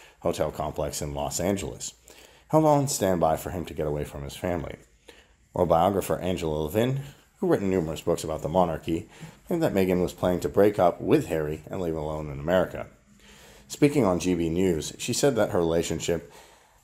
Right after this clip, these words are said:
had disintegrated very badly following the wedding. She added, "If we look back that day, we discovered later that Meghan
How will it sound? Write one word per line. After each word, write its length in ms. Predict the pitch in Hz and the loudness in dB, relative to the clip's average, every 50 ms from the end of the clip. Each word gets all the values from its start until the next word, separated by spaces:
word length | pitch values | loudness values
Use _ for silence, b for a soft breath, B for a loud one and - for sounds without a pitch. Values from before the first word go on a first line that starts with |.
| B - | B 2
had 200 | - 135 131 120 | 4 4 6 6
disintegrated 720 | 139 139 - 180 180 175 160 110 95 101 92 90 85 78 | 4 2 2 2 2 2 0 2 4 4 4 4 4 2
very 160 | 87 82 76 | 0 0 0
badly 480 | 69 82 85 85 85 80 69 - - B B B B B B B B B B B B | 0 0 2 2 2 0 -2 -6 -10 B B B B B B B B B B B B
following 240 | - 80 80 80 78 | -6 -6 -4 -4 -2
the 60 | 73 | 2
wedding. 340 | 76 87 87 76 65 65 69 - _ b b b b b b | 2 4 4 2 0 -6 -12 -16 _ b b b b b b
She 200 | - - 165 - | -4 0 0 2
added, 340 | 104 92 92 87 87 82 - - - | 2 2 2 2 0 -2 -4 -10 -14
"If 140 | - - | -6 -4
we 60 | 87 87 | 0 2
look 260 | 101 143 165 - - | 2 2 0 2 4
back 320 | 101 92 87 92 92 - - - - | 4 4 4 4 0 -4 -10 -10 -4
that 280 | 85 85 95 107 - | 0 0 0 2 0
day, 380 | - 85 78 69 69 71 73 - _ _ _ _ - - | -2 -2 -2 -4 -6 -10 -12 -16 _ _ _ _ -12 -6
we 80 | - | 0
discovered 460 | 110 143 143 143 - 92 82 82 90 82 | 0 0 2 2 0 0 2 2 2 4
later 340 | 85 101 104 82 71 69 73 | 6 6 6 4 2 -4 -8
that 180 | 85 - - | -10 -8 -4
Meghan 360 | 85 101 107 104 113 113 - | 0 0 2 2 2 0 -2